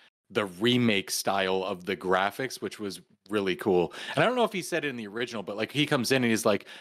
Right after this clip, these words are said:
"What the heck is going on? Like, why are you so three-dimensional?" And, like, starts coming at Mario like, "We must fight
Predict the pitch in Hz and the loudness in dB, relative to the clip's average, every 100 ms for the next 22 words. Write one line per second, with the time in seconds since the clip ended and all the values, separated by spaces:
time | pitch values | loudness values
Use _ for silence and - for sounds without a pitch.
0 | - - 139 - 131 139 127 - 123 110 | -16 0 0 2 0 -2 -4 -2 0 2
1 | 117 139 117 101 110 113 127 120 117 - | 2 2 -2 0 2 4 4 2 2 6
2 | 113 - - 117 110 92 98 - 92 85 | 6 4 4 6 6 2 0 0 -2 -4
3 | 92 95 - 110 110 - - 107 104 98 | -4 -4 2 2 2 -4 0 2 4 2
4 | 101 92 101 98 87 92 90 - - - | 2 2 4 4 2 2 0 -2 -18 -10
5 | - 107 107 104 - - 98 90 | 2 4 6 2 0 0 0 0